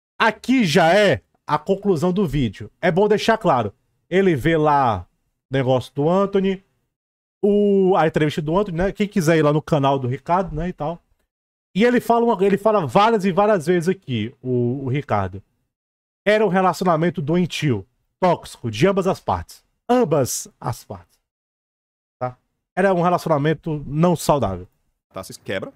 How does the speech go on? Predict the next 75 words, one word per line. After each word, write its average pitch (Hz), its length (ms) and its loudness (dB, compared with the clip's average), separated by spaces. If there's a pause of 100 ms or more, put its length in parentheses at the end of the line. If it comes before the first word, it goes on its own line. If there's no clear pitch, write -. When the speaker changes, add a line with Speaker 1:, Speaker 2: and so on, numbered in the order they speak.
Speaker 2:
por 92 160 -14
ele 151 100 -6
ou - 40 -10
por 82 120 -12
ela, 80 100 -6
mas 95 60 -10
daí 85 80 -12
não 90 60 -8
importa, 85 400 -8
e 294 60 -12
corta 113 200 -8
o - 20 -16
dedo 170 140 -10
dela. 117 260 -8
Então, - 260 -14
houve 151 460 -6
um 113 80 -12
motivo, 107 320 -12 (100)
e 151 80 -8
a 160 100 -6
gente 156 240 -14 (160)
tem 170 120 -12
que - 80 -18
se 156 80 -20
preocupar 160 360 -10
mais 226 180 -10
com 190 80 -18
o - 20 -16
motivo 123 420 -16
do - 140 -16
que 143 260 -18
a 131 80 -18
consequência - 360 -16
final. - 200 -20 (240)
Por - 120 -20
quê? 85 180 -16 (120)
Você - 120 -12
vê 208 60 -10
que 196 60 -10
ele 165 80 -14
não 135 60 -12
tá 131 80 -10
aceitando 123 560 -14
o 123 60 -16
comportamento 160 600 -14
social 120 280 -12
dela? 101 240 -14 (120)
Ah, 160 140 -12
tá - 80 -14
bebendo 127 220 -10
demais, 107 560 -16
na 101 100 -12
frente 104 200 -14
dos 90 100 -18
amigos, 90 300 -12
na 82 60 -18
frente 98 160 -18
do 85 40 -18
pai 98 140 -12
e - 20 -14
da 78 80 -18
mãe. 123 320 -10
É 131 80 -8
esse 196 280 -8
é - 40 -10
o 110 40 -14
ponto 120 260 -14
que 104 60 -14
a - 40 -12
galera 95 220 -12
tem 95 120 -18
que - 60 -20
se - 60 -20
fixar - 280 -20
mais. - 300 -20